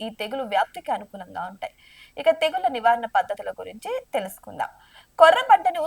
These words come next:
తెగుళ్ళ బారి నుంచి కాపాడుకోవడానికి సమగ్ర యాజమాన్య పద్ధతులు పాటించడం చాలా ముఖ్యం. దానిలో ఒకటి విత్తన శుద్ధి. ఇక తెగులు సోకని నాణ్యమైన విత్తనాలను ఎంపిక చేసుకోవాలి.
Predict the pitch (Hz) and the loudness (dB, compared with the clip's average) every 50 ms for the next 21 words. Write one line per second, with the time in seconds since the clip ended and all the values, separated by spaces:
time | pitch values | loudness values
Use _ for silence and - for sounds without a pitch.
0 | 320 - 285 247 240 302 320 320 262 269 269 269 269 254 254 240 - - - 254 | -4 -2 -2 0 0 0 0 2 4 6 6 6 4 0 -6 -10 -12 -4 0 2
1 | 214 233 226 - 277 269 262 247 220 214 214 233 254 - 349 - - 262 247 262 | 2 2 2 -2 -8 -10 -10 -8 -8 -8 -8 -8 -10 -14 -12 -8 -6 -4 -4 -2
2 | 247 277 262 247 202 190 170 - - - - - 349 349 349 - - 214 202 208 | -2 -2 -4 -2 0 0 2 2 0 -2 -8 -12 -12 -10 -6 -4 -4 -4 -2 -4
3 | 196 214 202 202 202 196 190 190 196 202 202 - 262 - - - - - - 220 | -6 -8 -10 -8 -4 -4 -4 -4 -4 -8 -14 -12 -10 -10 -12 -12 -14 -10 -6 -4
4 | - - - - 233 240 233 214 214 _ - - - _ _ _ _ _ _ _ | -2 0 0 0 0 -2 -4 -6 -10 _ -14 -14 -16 _ _ _ _ _ _ _
5 | _ - 220 240 247 247 254 247 208 - - - 254 - 466 440 269 240 233 - | _ -2 2 2 2 2 0 -4 -6 -6 -8 -8 -8 -8 -10 -10 -10 -10 -10 -8
6 | 233 214 202 196 - 196 180 175 - - - _ _ _ - - _ _ _ 311 | -8 -8 -8 -10 -12 -16 -16 -16 -16 -16 -18 _ _ _ -20 -20 _ _ _ 6
7 | 320 294 294 302 302 302 359 381 381 - - 277 220 214 214 - 247 240 240 247 | 6 6 6 6 4 4 2 -2 -6 -4 0 2 2 2 0 -2 -8 -10 -10 -6
8 | 233 233 220 262 302 339 330 339 330 330 285 214 185 - _ - 233 233 226 220 | -2 0 0 0 -2 -4 -12 -14 -12 -12 -12 -14 -16 -18 _ -16 -14 -10 -8 -8
9 | 233 285 466 466 339 277 220 196 - - - 190 - 196 190 - - - 190 180 | -8 -8 -10 -10 -10 -10 -10 -12 -12 -16 -16 -16 -14 -16 -16 -16 -12 -8 -4 0
10 | 175 170 170 | 0 0 0